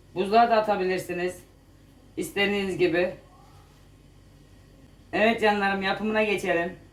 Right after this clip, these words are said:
Canlarım, bazlamam için bir su bardağı su, bir yemek kaşığı tereyağı erittim. İki buçuk su bardağı unum var. Bir tatlı kaşığı tuz, bir tatlı kaşığı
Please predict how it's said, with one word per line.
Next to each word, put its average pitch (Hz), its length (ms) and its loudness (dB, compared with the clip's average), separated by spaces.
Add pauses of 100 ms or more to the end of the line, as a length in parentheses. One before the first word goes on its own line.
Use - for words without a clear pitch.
(380)
Canlarım, 233 440 2
bazlamam 226 500 2
için 220 440 -2 (760)
bir 233 120 -2
su 240 200 -4
bardağı 226 460 4
su, 220 420 2 (760)
bir 220 120 -8
yemek 240 360 0
kaşığı 226 420 4
tereyağı 226 440 4
erittim. 214 580 -4 (600)
İki 226 240 -8
buçuk 226 220 -4
su 247 180 -2
bardağı 226 460 4
unum 233 220 -2
var. 208 240 2 (760)
Bir 233 160 0
tatlı 247 380 2
kaşığı 226 540 2
tuz, 233 320 2 (1040)
bir 226 180 -2
tatlı 240 340 2
kaşığı 226 540 2